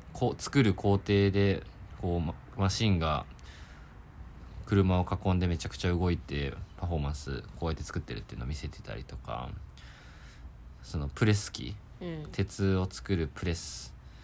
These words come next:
Speaker 1: の実演があったりとかして、ちっちゃいやつもらいました。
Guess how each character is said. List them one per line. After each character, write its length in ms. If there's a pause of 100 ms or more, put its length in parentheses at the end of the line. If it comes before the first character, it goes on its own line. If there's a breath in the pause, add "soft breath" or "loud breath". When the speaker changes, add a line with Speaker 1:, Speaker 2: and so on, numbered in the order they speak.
(500 loud breath)
Speaker 1:
の 320 (800)
実 440
演 120
が 100
あ 60
っ 100
た 100
り 80
と 120
か 100
し 120
て、 240 (760)
ち 80
っ 120
ち 80
ゃ 40
い 40
や 80
つ 120
も 100
ら 80
い 40
ま 100
し 120
た。 100